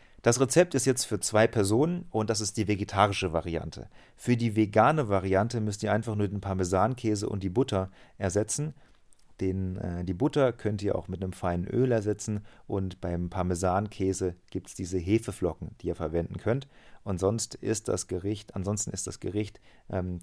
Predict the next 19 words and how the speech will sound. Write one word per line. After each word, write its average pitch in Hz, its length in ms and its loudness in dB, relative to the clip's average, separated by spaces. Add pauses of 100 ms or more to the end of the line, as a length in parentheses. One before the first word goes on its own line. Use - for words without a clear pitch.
direkt 95 480 0 (160)
vegan 90 680 0
oder 87 260 -2
vegetarisch. 110 640 -2 (500)
Bei 104 140 6
mir 139 160 4
ist 127 80 4
es 113 120 0
so, 117 300 6
ich 98 220 -6
liebe 110 240 2
einfach 98 340 -2
Käse 101 540 4
und 90 260 -4
ich 87 120 -10
liebe 98 260 -2
Parmesankäse, 92 1040 0
so 87 100 -10
richtig 95 480 -8